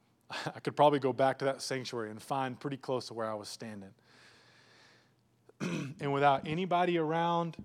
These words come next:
with, without anybody help, no one praying for me, I just remember I, I, I planted my feet in that spot, in that sanctuary. And I told the Lord, I said, "I'm not moving until I get what I ca-, what I came up here for."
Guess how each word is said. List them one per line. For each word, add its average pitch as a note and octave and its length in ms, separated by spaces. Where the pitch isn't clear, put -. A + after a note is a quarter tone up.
with, C3+ 160
without C3 480
anybody D#3 360
help, D#3 340
no D3 140
one E3+ 180
praying D#3 380
for C3+ 200
me, A#2 200
I C3 160
just E3+ 220
remember D3 420
I, A#2+ 300
I, A#2+ 300
I G#2+ 100
planted F3 600
my D3+ 200
feet C#3 420
in B2 180
that B2 180
spot, A#2+ 420
in G#2+ 100
that A2 180
sanctuary. G2+ 560
And A#2+ 140
I A2+ 100
told D3 380
the D3 60
Lord, A#2+ 360
I A#2 80
said, A2+ 280
"I'm D3+ 300
not C#3 260
moving B2+ 500
until G2+ 280
I G2+ 160
get A2+ 240
what G2+ 180
I F#2+ 120
ca-, G2+ 240
what G#2+ 120
I G2 100
came G2 260
up F#2 140
here F2 140
for." F2 280